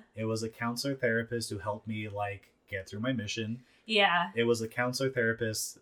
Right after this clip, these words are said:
Speaker 1: who has helped me come to terms with, um, with being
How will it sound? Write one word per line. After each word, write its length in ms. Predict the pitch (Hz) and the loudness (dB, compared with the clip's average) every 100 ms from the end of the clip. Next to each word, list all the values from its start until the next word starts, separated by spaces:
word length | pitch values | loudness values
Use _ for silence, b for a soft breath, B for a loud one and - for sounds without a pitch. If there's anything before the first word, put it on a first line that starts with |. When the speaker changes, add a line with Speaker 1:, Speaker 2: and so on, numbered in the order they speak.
| 107 | -6
Speaker 1:
who 200 | 107 110 | 0 2
has 280 | 101 110 101 | 2 0 0
helped 320 | - 117 - | 2 2 0
me 320 | 107 101 101 - | -6 -6 -8 -12
come 280 | - 110 101 | -10 -8 -8
to 60 | 101 | -10
terms 720 | - 104 98 98 98 95 - _ _ _ _ _ _ | -4 -2 0 -2 -6 -10 -10 _ _ _ _ _ _
with, 480 | 107 110 110 104 101 _ - 107 | -2 0 2 2 0 _ -12 -4
um, 600 | 107 101 98 95 92 90 87 _ _ _ _ - | 0 0 -2 -6 -8 -12 -16 _ _ _ _ 2
with 300 | 123 123 113 | 4 4 2
being 640 | 113 113 113 110 110 113 | 0 2 2 0 -2 -6